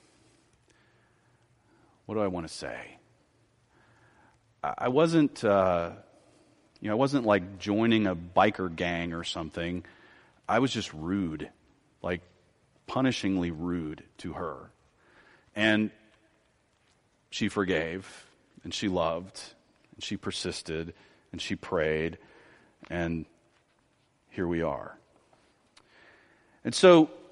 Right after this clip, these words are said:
i-, it's not a strange lead-in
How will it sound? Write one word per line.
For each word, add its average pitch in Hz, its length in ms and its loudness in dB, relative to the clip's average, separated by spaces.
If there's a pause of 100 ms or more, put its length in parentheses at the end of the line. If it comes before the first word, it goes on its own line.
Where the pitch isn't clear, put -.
(120)
i-, 156 140 0
it's 156 240 4
not 185 540 8 (1700)
a 131 100 4
strange 151 1120 4 (220)
lead-in 110 1000 2